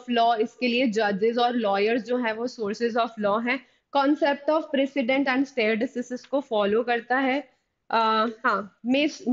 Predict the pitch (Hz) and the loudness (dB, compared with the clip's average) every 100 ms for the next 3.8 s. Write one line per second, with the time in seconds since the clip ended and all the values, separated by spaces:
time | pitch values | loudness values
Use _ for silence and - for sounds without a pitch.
0 | 262 277 - 349 277 247 262 302 - 285 | 2 2 0 0 2 2 0 -2 -2 -2
1 | 269 285 262 339 330 226 - 269 254 262 | 0 0 2 2 2 0 -2 -2 0 0
2 | - 233 214 185 190 269 240 311 311 _ | -4 -6 -4 -4 -4 -4 -2 -2 -4 _
3 | _ _ - 247 277 302 330 | _ _ -8 -2 0 2 0